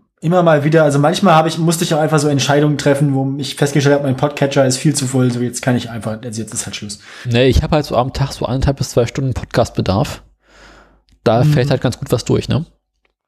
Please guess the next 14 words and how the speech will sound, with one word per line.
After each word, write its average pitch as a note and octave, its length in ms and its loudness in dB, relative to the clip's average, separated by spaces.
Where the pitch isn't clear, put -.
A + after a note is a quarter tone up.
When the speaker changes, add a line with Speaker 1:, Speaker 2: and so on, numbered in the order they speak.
Speaker 1:
Ja. B2+ 360 0
Speaker 2:
Apropos E3 520 2
kaputt. - 400 -2
Erinnerst A#3 580 0
du D#3+ 100 2
dich F3+ 340 -4
an D3+ 160 -2
die F3 100 -2
Eleven D#3+ 320 2
Foot - 220 -10
Eight C#3+ 200 -2
Bridge? - 360 -2
Speaker 1:
Ja, G#2 140 -4
natürlich. B2 640 0